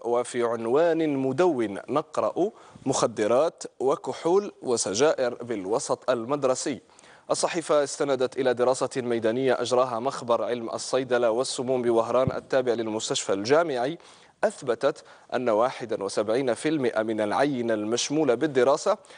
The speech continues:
يستهلكون القنب الهندي، في حين أن عشرة في المئة مدمنون على الكحول،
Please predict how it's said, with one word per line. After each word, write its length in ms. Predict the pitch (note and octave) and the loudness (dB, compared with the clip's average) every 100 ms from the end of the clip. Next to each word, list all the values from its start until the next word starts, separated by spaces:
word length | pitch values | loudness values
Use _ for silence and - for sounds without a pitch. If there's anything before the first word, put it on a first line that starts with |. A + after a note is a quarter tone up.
| - - | -8 -4
يستهلكون 720 | C#3+ - C#3 B2 B2 D#3+ C#3 | -2 -2 -6 -6 -2 -2 0
القنب 600 | B2+ B2+ - D#3+ C3+ A#2 | 0 -2 -4 -2 0 0
الهندي، 540 | G#2+ G#2+ G2 C3 B2+ - - - - | -2 -4 -2 0 0 -6 -20 -20 -14
في 200 | - F2+ | -6 -4
حين 280 | - C#3+ | 0 0
أن 180 | A#2+ A2 | 0 -2
عشرة 340 | G2+ C3+ B2+ A#2+ | 0 0 0 -2
في 120 | A2+ | -2
المئة 300 | G#2+ C#3+ A#2 | -2 -2 0
مدمنون 560 | D3 D3 C#3 D#3 A#3 | 0 0 0 2 2
على 180 | F3+ D#3 | 2 2
الكحول، 520 | C3 - A2 D#3+ G#3 | 0 -2 -2 2 2